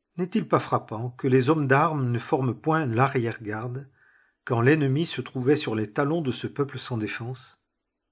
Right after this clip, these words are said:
Non, ils marchent devant le roi. Ces héros, ces témoins par le chemin du désert.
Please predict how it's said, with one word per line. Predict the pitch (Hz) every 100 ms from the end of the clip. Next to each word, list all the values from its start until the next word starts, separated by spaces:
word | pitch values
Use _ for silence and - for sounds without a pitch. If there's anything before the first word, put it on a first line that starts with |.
| _ -
Non, | 113 101 95 _ _ _ _ _ _ _
ils | - 156
marchent | 143 156 151 -
devant | 147 117 165 151 120
le | 104
roi. | 95 92 92 - _ _ _ _ _ _ _
Ces | - - 135 127 123 -
héros, | 160 139 107 95 - _ _
ces | - 127 123
témoins | - 165 160 143
par | 131 110
le | 113
chemin | - 117 117
du | 101
désert. | 101 98 92 92 85 -